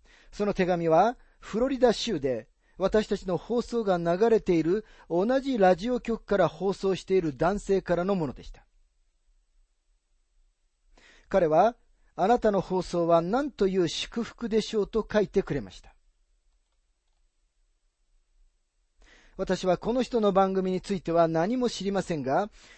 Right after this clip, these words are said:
この人の人となりに関してはお話しすることができます。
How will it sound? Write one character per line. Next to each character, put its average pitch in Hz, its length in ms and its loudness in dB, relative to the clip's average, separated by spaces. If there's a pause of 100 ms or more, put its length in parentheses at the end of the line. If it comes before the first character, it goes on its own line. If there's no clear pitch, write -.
こ 202 140 -6
の 269 140 0
人 226 180 -2
の 190 160 2
人 240 240 -4
と 226 160 0
な 190 160 4
り 226 100 0
に 214 140 -2
関 208 240 0
し - 60 -14
て 160 100 -4
は 156 240 4 (240)
お 180 160 2
話 226 300 0
し - 60 -20
す 214 120 -8
る 202 100 -6
こ 190 140 -4
と 220 140 -6
が 202 140 6
で 143 140 -2
き - 120 -12
ま - 80 -20
す。 - 180 -20